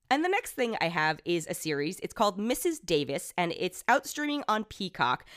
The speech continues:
I have seen the first four episodes of it, and it's gonna be an eight-episode series. It's interesting that they, uh, dropped, you know, they did this with something like Poker Face. They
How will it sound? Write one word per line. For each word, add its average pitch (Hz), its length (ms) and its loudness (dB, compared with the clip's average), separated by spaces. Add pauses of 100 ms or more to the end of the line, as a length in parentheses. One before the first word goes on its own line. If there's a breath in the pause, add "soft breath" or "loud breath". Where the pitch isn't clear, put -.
(260 loud breath)
I 254 100 10
have 403 140 2
seen 339 220 0
the 285 80 2
first 233 360 0
four 208 480 2
episodes 151 640 0
of 151 200 2
it, 147 200 0
and 160 380 4
it's - 140 -2
gonna 233 180 2
be 240 160 2
an 196 180 2
eight-episode 170 560 2
series. 247 360 6
It's - 120 -4
interesting 208 380 2
that 180 140 0
they, 156 320 4
uh, 147 180 2
dropped, - 380 2 (320 loud breath)
you - 80 0
know, 165 80 4
they 160 100 6
did 156 140 0
this 160 160 0
with 156 140 -4
something 156 280 -2
like 135 140 0
Poker 294 280 8
Face. 170 380 4 (260 loud breath)
They 180 260 4